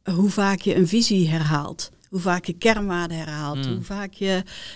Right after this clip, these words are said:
Speaker 1: kijkt van, zitten nog de juiste mensen op de juiste plek? Ik kom soms bij bedrijven, nou, en daar zit, eh, Marietje nog steeds, eh, want die is al vijfentwintig jaar in het bedrijf. Maar Marietje zit eigenlijk helemaal niet op de plek.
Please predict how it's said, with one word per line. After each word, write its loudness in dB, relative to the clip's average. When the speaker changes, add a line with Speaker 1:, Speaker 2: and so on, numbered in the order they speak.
Speaker 1:
kijkt 2
van, 0
zitten 0
nog 0
de -6
juiste -2
mensen 0
op -20
de -6
juiste 0
plek? -2
Ik -10
kom 2
soms 2
bij -2
bedrijven, -2
nou, 0
en -2
daar -2
zit, -8
eh, 0
Marietje 0
nog 0
steeds, -2
eh, -4
want -2
die 0
is -2
al -4
vijfentwintig -2
jaar 0
in 0
het 2
bedrijf. -4
Maar -4
Marietje 2
zit -8
eigenlijk 0
helemaal 4
niet 4
op -6
de -10
plek. -4